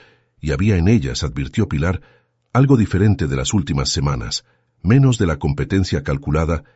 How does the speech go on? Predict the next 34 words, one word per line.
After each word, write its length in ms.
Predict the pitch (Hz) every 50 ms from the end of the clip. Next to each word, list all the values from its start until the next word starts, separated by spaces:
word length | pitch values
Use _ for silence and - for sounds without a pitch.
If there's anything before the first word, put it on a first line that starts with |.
| _ _
que 120 | _ - 87
habían 280 | 73 104 117 127 120
cultivado 580 | 101 - 98 76 71 78 71 78 101 110 107 98
durante 400 | 78 78 71 69 71 71 71 69
meses 460 | 80 98 104 - - 87 78 - - _ _ _ _ _ _ _
y 100 | - 113
más 220 | 110 123 131 127 113
del 180 | 117 95 80
nerviosismo 720 | 78 78 73 71 71 73 69 - - 110 98 82 82 76
auténtico 720 | 69 69 69 69 - 101 104 101 - - 90 - - 101 87
de 120 | 78 73
dos 220 | 67 95 110 - -
personas 640 | - 73 62 - - 82 71 71 69 71 - - _ _ _ _ _ _
a 160 | - - -
punto 280 | - - - 117 - 73
de 140 | 64 67 67
casarse. 640 | - 65 - - 62 57 - - - 58 60 - _ _ _ _ _ _ _ _ _ _ _ _ _
Los 180 | - 98 101 95
grandes 340 | 131 143 147 147 143 139 143
acontecimientos 880 | 120 - 117 104 - 107 95 - 101 90 101 110 113 107 117 104 -
tienen 320 | - 117 123 117 113 110 110
esa 220 | 110 - - 104
capacidad 640 | - - 87 - 82 76 - - 78 67 87 90 95
de 140 | 90 90 87
borrar 520 | 71 67 69 65 64 - 90 92 85 73
lo 100 | 73 71
superfluo. 760 | 69 - 80 71 - 87 76 67 67 - 65 65 62 57 - _ _ _ _ _ _ _ _ _ _ _ _ _ _ _ _ _ _ _ _ _
Pilar 340 | - 85 80 95 110 117
se 140 | 120 - 90
sentó 400 | 76 - 80 71 73 - 104 95
en 80 | 87 90
una 160 | 92 87 78
mesa 280 | 76 87 90 - - 71
lateral 540 | 67 65 71 76 69 65 67 67 65 60